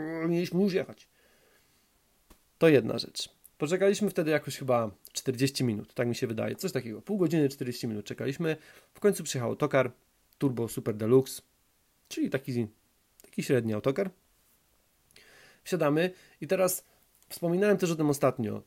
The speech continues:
Te czasy po prostu wyjazdów i przyjazdów są tak ustawiane, mm, jakby ktoś sobie lotkami w ścianę rzucał po prostu, „O której my przyjedziemy?” „A, przyjedziemy teraz o tej”. Pfu. Dlatego, że do Sapy,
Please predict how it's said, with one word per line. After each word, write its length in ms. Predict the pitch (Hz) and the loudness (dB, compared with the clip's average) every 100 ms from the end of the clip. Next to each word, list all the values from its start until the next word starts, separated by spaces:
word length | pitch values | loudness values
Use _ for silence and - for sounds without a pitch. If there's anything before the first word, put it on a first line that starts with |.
| - | -4
Te 120 | 135 | -2
czasy 420 | - 175 185 190 | 0 -2 0 -4
po 80 | 151 | -6
prostu 460 | 143 143 143 135 131 | -6 -4 -2 -2 -2
wyjazdów 500 | 123 131 156 165 165 | -2 0 0 0 -4
i 60 | 143 | -4
przyjazdów 500 | - 135 123 127 - | 0 2 2 -2 -2
są 260 | 147 139 139 | 0 0 -2
tak 200 | 196 170 | -4 -4
ustawiane, 540 | 175 160 143 135 147 170 | -2 0 2 2 2 0
mm, 680 | - - 147 151 156 156 143 - _ _ _ _ _ _ _ - | -6 -10 -10 -8 -8 -8 -10 -18 _ _ _ _ _ _ _ -4
jakby 240 | 165 170 | -2 -2
ktoś 200 | - 180 | 2 2
sobie 220 | - 175 | 2 2
lotkami 400 | 170 165 180 147 | 2 4 4 4
w 40 | 131 | 4
ścianę 280 | 170 135 120 | 4 4 4
rzucał 280 | 123 123 | 2 -2
po 60 | 113 | -2
prostu, 340 | 120 120 127 | -4 -4 -4
„O 40 | 127 | -4
której 180 | 180 147 | -2 -2
my 80 | |
przyjedziemy?” 440 | 135 131 120 123 151 | -2 -2 -2 -2 -4
„A, 380 | 208 160 127 113 | -4 -2 -4 -6
przyjedziemy 380 | - 107 104 | -10 -10 -10
teraz 520 | 101 107 104 - - - | -10 -10 -12 -18 -20 -10
o 80 | 135 | -10
tej”. 200 | 107 - _ | -10 -18 _
Pfu. 140 | - - _ _ - - - _ _ | -2 -2 _ _ -20 -20 -20 _ _
Dlatego, 320 | 139 196 202 | 0 4 4
że 180 | 180 - | 4 0
do 180 | 143 151 | -4 -4
Sapy, 600 | - 185 190 120 113 | -2 -4 -4 -4 -4